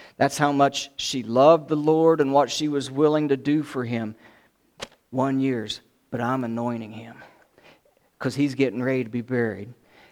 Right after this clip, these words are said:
And I'm preparing him for what he's getting ready to do." And then it says, that's when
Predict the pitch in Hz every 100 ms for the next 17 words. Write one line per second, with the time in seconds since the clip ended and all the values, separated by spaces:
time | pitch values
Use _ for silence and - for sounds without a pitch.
0 | _ - 127 127 147 135 - 127 - 147
1 | 139 135 147 143 135 131 131 131 123 139
2 | 127 135 135 131 123 139 123 110 - _
3 | _ - _ _ - 147 202 208 160 -
4 | 185 180 175 160 180 - _ _ 160 190
5 | - 165 175 165 156 151